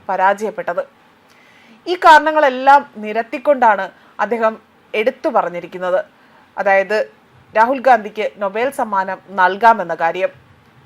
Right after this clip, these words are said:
നൂറടിക്കാൻ ഒരു തോൽവി കൂടി ബാക്കിയുണ്ട് എന്നതായിരുന്നു അദ്ദേഹം എക്സിൽ പങ്കുവച്ച ആ ഒരു പോസ്റ്റിലൂടെ തന്നെ വ്യക്തമാക്കിയിരിക്കുന്നതും. അതായത്, ഇത് പറയാനുള്ള കാരണമെന്ന് പറയുന്നത്, വെനസ്വേലയുടെ പ്രതിപക്ഷ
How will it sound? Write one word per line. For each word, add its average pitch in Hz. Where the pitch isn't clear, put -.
നൂറടിക്കാൻ 311
ഒരു 285
തോൽവി 262
കൂടി 254
ബാക്കിയുണ്ട് 254
എന്നതായിരുന്നു 254
അദ്ദേഹം 220
എക്സിൽ 339
പങ്കുവച്ച 254
ആ 240
ഒരു 247
പോസ്റ്റിലൂടെ 277
തന്നെ 185
വ്യക്തമാക്കിയിരിക്കുന്നതും. 185
അതായത്, 208
ഇത് 220
പറയാനുള്ള 233
കാരണമെന്ന് 240
പറയുന്നത്, 202
വെനസ്വേലയുടെ 320
പ്രതിപക്ഷ 262